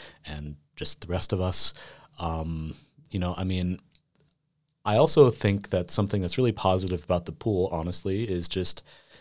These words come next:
you know, I mean, being around other people's bodies in different states of age and stuff, you know? I mean, uh, often when you're at their gym, you just kind of, uh, get the sense of, you know,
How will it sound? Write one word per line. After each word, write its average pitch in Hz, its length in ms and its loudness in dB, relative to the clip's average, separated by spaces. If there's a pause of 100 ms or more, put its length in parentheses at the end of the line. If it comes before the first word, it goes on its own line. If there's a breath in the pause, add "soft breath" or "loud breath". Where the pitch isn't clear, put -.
(160 loud breath)
you - 100 0
know, 135 120 4
I 117 40 4
mean, 113 320 2
being 104 380 2
around 92 720 2
other 92 380 0
people's 78 880 -6 (300)
bodies 80 800 -2
in 82 260 -4
different 82 500 -6
states - 420 0
of 85 80 -4
age 101 340 2
and 76 140 -4
stuff, - 340 -4
you 92 80 -4
know? 82 180 -4
I 82 100 -8
mean, 80 320 -6 (360 loud breath)
uh, 90 40 -8
often 87 480 -4
when 90 160 -2
you're 90 120 0
at 85 80 -4
their 90 80 -2
gym, 90 400 -2
you 82 200 -6
just - 260 -2
kind 85 200 -4
of, 82 300 -8
uh, 82 340 -6 (100)
get - 180 -6
the 90 100 -4
sense 85 420 0
of, 80 500 -8 (920 soft breath)
you 107 100 -4
know, 82 180 -6